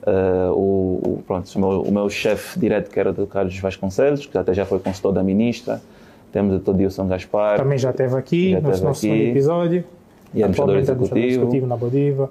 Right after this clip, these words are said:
Speaker 1: Tinha também a doutora Nicola, que, eh, foi diretora de, do Orçamento, tirou nacional do Orçamento. A doutora Denise também já foi, eh, chefe de divisão da educação financeira. Então,
Speaker 2: Basicamente, aqui, aqui eu vejo uma, uma tendência, eu não sei se vais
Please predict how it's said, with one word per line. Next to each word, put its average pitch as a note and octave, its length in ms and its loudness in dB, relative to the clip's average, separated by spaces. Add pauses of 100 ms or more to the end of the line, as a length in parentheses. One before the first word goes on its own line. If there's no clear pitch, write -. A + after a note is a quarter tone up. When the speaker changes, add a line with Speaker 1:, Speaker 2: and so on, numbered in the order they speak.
Speaker 1:
Tinha G2+ 200 -2
também G2 240 0
a G2 40 2
doutora F#2+ 280 0
Nicola, A#2 580 0
que, - 240 -6
eh, F#2+ 640 0
foi G2+ 220 0
diretora F#2+ 540 0 (140)
de, F#2+ 380 -2
do F#2+ 80 -2
Orçamento, G#2+ 480 -2 (140)
tirou F#2+ 160 0
nacional F#2+ 260 -2
do F#2 60 -2
Orçamento. G#2 560 -2 (580)
A A2 60 0
doutora G2 260 0
Denise G2 280 0
também G2 200 0
já F#2+ 80 0
foi, F#2+ 360 0
eh, F#2+ 300 2
chefe G2 280 -4
de G2+ 80 0
divisão F#2+ 340 0
da F#2 140 -2
educação F#2 420 -6
financeira. F#2+ 520 0
Então, B2 300 -2 (200)
Speaker 2:
Basicamente, G#3+ 440 2
aqui, A3 440 0
aqui F3+ 160 0
eu G#3 80 2
vejo G3 260 2
uma, F3+ 160 2 (140)
uma F#3 200 4
tendência, D#3+ 720 0 (680)
eu D3+ 80 2
não E3 120 2
sei E3 220 0
se E3 80 -4
vais D3+ 140 -2